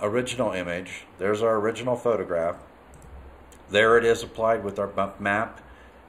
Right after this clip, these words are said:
and our canvas texture. So if we go to our original image and all we do is go into filters, go into artistic, and we apply canvas with the same settings that we had, that we applied to our, our bump map version.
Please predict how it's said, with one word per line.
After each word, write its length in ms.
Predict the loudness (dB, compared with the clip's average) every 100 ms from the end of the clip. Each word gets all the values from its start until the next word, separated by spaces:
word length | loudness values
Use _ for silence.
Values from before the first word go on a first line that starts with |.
| -14 0
and 260 | 2 4
our 100 | 2
canvas 640 | 2 -2 -2 -2 -4 -6 -14 -20 -10
texture. 640 | 0 0 0 -8 -8 -12 -16 -20 -20 -20 -20 -20 -20 -18
So 280 | -2 2 2
if 100 | 2
we 100 | 2
go 200 | 6 6
to 140 | 6
our 140 | 2 4
original 440 | 2 0 0 -2
image 380 | -2 -2 -4 -4
and 120 | -6
all 200 | -2 -2
we 140 | -2 -4
do 280 | -2 -2 -4
is 120 | -4
go 160 | -4
into 220 | -2 -6 -6
filters, 640 | -2 -2 0 -2 -2 -8
go 180 | -6 -4
into 140 | -4 -4
artistic, 600 | -4 -6 -10 -8 -8 -8
and 100 | -6
we 80 |
apply 440 | -6 -4 -2 -2 -4 -12 -20 -20 -16
canvas 560 | -4 0 0 -2 -12 -12
with 120 | -12
the 60 |
same 340 | -8 -4 -4 -4
settings 540 | 0 2 2 -2 -6
that 140 | -8 -8
we 120 | -8
had, 420 | -4 -2 -2 -4 -14 -20 -20 -20 -20 -20 -20 -20 -12
that 140 | -6 -2
we 120 | 0
applied 460 | -2 2 2 2 0
to 240 | -2 2
our, 220 | 2 2 0
our 140 | 0 0
bump 320 | 2 0 0
map 320 | -8 -8 -10
version. 340 | -10 -10 -14